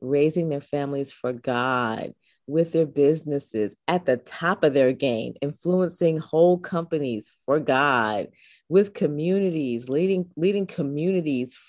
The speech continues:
for God, uh, in politics. Like, I'm, I get to see people in every arena of life doing this for God and helping others and leading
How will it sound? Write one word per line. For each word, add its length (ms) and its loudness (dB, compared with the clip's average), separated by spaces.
for 160 2
God, 580 0
uh, 360 2
in 180 2
politics. 800 -2
Like, 160 0
I'm, 160 -6
I 120 0
get 180 2
to 80 -8
see 100 -6
people 280 -2
in 140 -2
every 400 -2
arena 380 0
of 180 -8
life 540 -2
doing 220 2
this 160 0
for 160 -6
God 460 -2
and 120 -6
helping 360 -4
others 440 -4
and 160 -4
leading 300 2